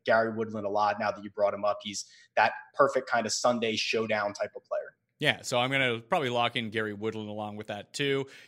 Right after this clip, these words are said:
Speaker 2: Kisner, Sung Jae Im, I have a lot of interest in. I'll try to make my decision down at the bottom as it pertains, like, Reavie or Glover or Kokrak,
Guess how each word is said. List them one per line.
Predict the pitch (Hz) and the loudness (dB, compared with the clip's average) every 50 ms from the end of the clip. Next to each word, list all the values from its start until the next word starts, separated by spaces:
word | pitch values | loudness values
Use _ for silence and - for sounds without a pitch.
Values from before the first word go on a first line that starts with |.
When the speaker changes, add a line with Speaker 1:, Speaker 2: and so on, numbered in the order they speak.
| _ _ | _ _
Speaker 2:
Kisner, | - 175 170 165 143 147 156 151 143 139 | 2 4 4 4 4 2 2 0 0 0
Sung | - - 147 139 139 | 0 0 0 0 0
Jae | 123 131 131 123 123 123 123 127 | 0 2 2 4 4 4 4 4
Im, | 127 127 | 2 2
I | 117 113 | 0 0
have | 113 120 113 | 0 0 0
a | 117 | -2
lot | 113 113 113 | -2 -2 -4
of | 110 | -4
interest | 117 110 107 120 113 107 - | -6 -6 -6 -6 -8 -4 -2
in. | 117 113 110 | -2 -2 -2
I'll | 110 107 107 | -4 -6 -4
try | - 123 113 | -4 -4 -4
to | 110 | -4
make | 110 107 - | -6 -6 -6
my | 113 107 | -6 -8
decision | 107 101 - - 104 98 101 98 | -8 -6 -8 -8 -8 -8 -10 -12
down | 104 101 101 98 | -12 -12 -12 -12
at | _ | _
the | - | -18
bottom | 92 - 107 98 101 101 98 95 | -14 -12 -10 -10 -10 -10 -12 -12
as | 98 95 101 | -14 -14 -14
it | - | -14
pertains, | - 101 98 113 98 95 98 98 | -16 -14 -12 -12 -12 -12 -14 -14
like, | 98 98 95 95 | -14 -14 -16 -16
Reavie | 98 101 107 110 104 98 107 107 101 101 98 | -14 -10 -10 -10 -8 -8 -10 -12 -12 -12 -14
or | 95 98 104 | -14 -16 -16
Glover | 98 98 113 107 104 104 95 101 98 98 98 | -14 -10 -8 -6 -6 -6 -6 -8 -10 -10 -12
or | 98 | -14
Kokrak, | - - - 101 98 92 - 104 104 101 101 | -14 -10 -10 -10 -10 -8 -8 -4 -2 -2 -4